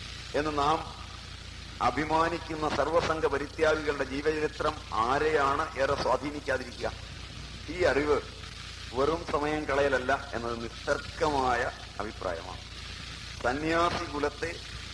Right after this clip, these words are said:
പ്രശോഭിതമാക്കിയ അങ്ങയുടെ ബാല്യകാലം, അങ്ങയുടെ ജന്മത്താൽ പരിപാവനമായിട്ടുള്ള പൂർവാശ്രമം, സന്യാസ ജീവിതത്തിനുണ്ടായ പ്രചോദനവും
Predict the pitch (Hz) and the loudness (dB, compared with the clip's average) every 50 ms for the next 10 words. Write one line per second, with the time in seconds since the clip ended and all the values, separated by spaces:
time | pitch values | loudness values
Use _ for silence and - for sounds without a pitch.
0 | - - - - - - - - - - - - - - - - - - - 127 | -10 -10 -10 -10 -10 -10 -10 -10 -10 -10 -10 -10 -12 -12 -12 -12 -8 -4 -2 -2
1 | 127 - - 165 175 180 147 180 165 160 160 151 147 143 - 156 147 143 135 127 | -2 -2 -2 -2 0 0 0 0 2 2 4 2 2 0 0 2 4 4 4 4
2 | 135 143 143 143 143 135 127 117 117 117 120 - - 151 156 147 123 104 90 80 | 2 0 -2 0 0 0 0 2 2 2 2 0 0 -2 -2 -2 -2 -2 -4 -4
3 | - 62 - - - - - - - - - - - - - - - - - - | -6 -8 -10 -12 -12 -12 -12 -12 -12 -12 -12 -12 -12 -12 -12 -12 -10 -10 -10 -6
4 | - 92 113 135 147 156 151 147 143 - 135 135 147 156 160 156 - - 160 143 | -6 -4 -2 0 0 0 2 2 2 2 0 -2 0 0 0 0 0 2 2 2
5 | 139 - - - - - - - - - - - - - - - - - - - | 2 0 -4 -10 -12 -12 -10 -10 -10 -10 -10 -10 -10 -10 -10 -10 -12 -12 -12 -12
6 | - - - - - - - - - - - - 110 117 143 151 - 156 160 156 | -12 -12 -12 -12 -12 -12 -12 -12 -12 -12 -8 -4 -2 -2 0 2 4 6 6 8
7 | 156 160 160 156 156 151 147 143 147 147 147 143 - - 135 131 127 120 - - | 6 6 4 2 2 2 2 2 2 0 -2 -6 -8 -8 -4 -2 -2 -2 -2 -4
8 | - - - - - - - - 120 131 139 143 143 139 131 - - - 90 80 | -10 -12 -12 -12 -12 -10 -10 -8 -6 -4 0 2 4 4 4 2 -2 -6 -8 -8
9 | - - - - - - - - - - - - - - - - - - - - | -10 -12 -12 -12 -12 -12 -12 -12 -12 -12 -12 -12 -12 -10 -10 -12 -12 -12 -12 -12
10 | - - - - 123 123 143 156 165 165 135 131 - - 160 151 151 151 151 151 | -10 -10 -2 0 0 2 2 2 2 2 2 2 2 0 -2 -2 -2 -2 0 0
11 | 156 147 - 147 143 139 139 135 135 131 131 127 127 117 - - - - - - | -2 -2 -2 -4 -6 0 2 4 6 6 6 4 2 0 -2 -6 -10 -10 -10 -10
12 | - - - - 113 117 - 143 139 143 143 147 143 139 135 131 127 | -10 -8 -6 -4 -4 0 2 4 4 4 4 4 2 0 0 -2 -2